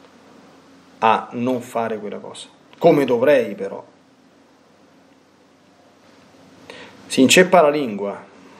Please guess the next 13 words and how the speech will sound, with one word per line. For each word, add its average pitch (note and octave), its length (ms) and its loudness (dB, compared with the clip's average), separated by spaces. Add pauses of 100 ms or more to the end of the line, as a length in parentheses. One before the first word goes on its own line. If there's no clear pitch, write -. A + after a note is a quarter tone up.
ma A#2 200 0
si A#2 160 -4
perderebbe A#2 540 0
anche A2+ 300 -2
di, G#2 340 -8
di - 120 -12
credibilità, G#2 680 -2
no? G#2+ 220 -8 (4000)
Un - 140 -4
capo D3+ 240 6
di C3 80 0
Stato C3 340 2
corrotto, A2 720 -2